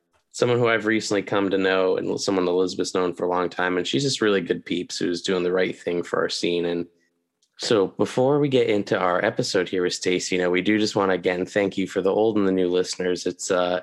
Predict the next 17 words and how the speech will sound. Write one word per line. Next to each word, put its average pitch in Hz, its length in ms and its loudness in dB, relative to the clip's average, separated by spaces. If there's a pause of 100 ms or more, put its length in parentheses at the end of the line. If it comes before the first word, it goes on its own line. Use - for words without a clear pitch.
it 104 80 0
really 139 280 4
means 98 280 2
a 90 60 2
lot 90 340 0
to 101 80 -4
see - 160 -2
our 92 100 2
numbers 92 380 0
kinda 90 280 0
steadily 92 480 2
growing, 90 480 0
especially 92 540 0
as 90 200 0
of 87 140 -2
late. 90 240 2
It's - 260 -4